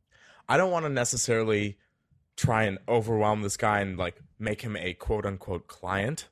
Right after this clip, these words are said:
Like, I don't wanna try and sell him on my shit. You know what I mean? But at the same time, it's like, I do think I have a valuable contribution.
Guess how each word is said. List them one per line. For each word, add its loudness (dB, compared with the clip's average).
Like, -2
I 0
don't 2
wanna 0
try -4
and -6
sell 0
him -6
on -6
my -8
shit. -6
You -2
know 2
what 2
I 2
mean? -4
But 4
at 2
the -4
same 2
time, 2
it's -6
like, -4
I -2
do 4
think -2
I -2
have -6
a -4
valuable 2
contribution. -6